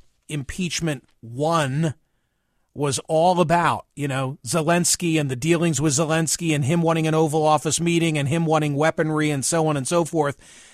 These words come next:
And, and meanwhile, the president, then president's response was to say, "Yeah, I know you want all that armament, but what are you gonna do for me relative to Hunter Biden?" Just,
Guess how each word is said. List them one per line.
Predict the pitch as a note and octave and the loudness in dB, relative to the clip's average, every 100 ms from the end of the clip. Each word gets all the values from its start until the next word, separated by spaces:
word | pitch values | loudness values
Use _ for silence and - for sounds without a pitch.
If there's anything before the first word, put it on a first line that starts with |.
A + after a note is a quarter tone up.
| _ | _
And, | - C#3+ C#3+ | -6 -4 -4
and | C#3 D#3 D3 D3 | -2 -2 -2 -2
meanwhile, | E3 F3 E3+ D#3+ D3+ | 0 2 4 2 2
the | C3+ | -2
president, | - F3 E3+ D3+ D#3 - | 0 0 0 -2 -4 -6
then | B2 E3 D#3+ | -2 -2 0
president's | E3 D3+ D3+ C#3+ - | -2 -2 -2 -4 -8
response | D3 A#3+ G#3+ E3+ | 2 4 4 0
was | E3+ | -4
to | - | -4
say, | - E3 D#3 | -2 0 0
"Yeah, | E3 E3 | 0 0
I | C#3 E3+ | 0 0
know | F#3 | 0
you | F#3 F3 | 0 0
want | F3 E3 | 0 2
all | D#3+ D#3 | 2 2
that | D#3 D3 - | 0 0 -2
armament, | D#3 E3 D#3+ D3+ C#3+ | 0 2 2 0 -2
but | D3+ C3 _ _ - _ _ - | -2 -4 _ _ -20 _ _ -4
what | D#3 | 0
are | F3 | 2
you | D#3+ | 2
gonna | D3+ | 2
do | D3 D#3 | 2 2
for | E3 | 2
me | D#3 D3+ | 0 2
relative | C#3 D3+ D3 D#3+ C#3 | 2 -2 -2 -2 -2
to | C#3+ | -2
Hunter | C3 C3+ A#2+ | -4 -4 -4
Biden?" | A#2 A#2+ G#2+ F#2 E2 _ _ - | -4 -4 -4 -10 -18 _ _ -8
Just, | F3 - | -6 -6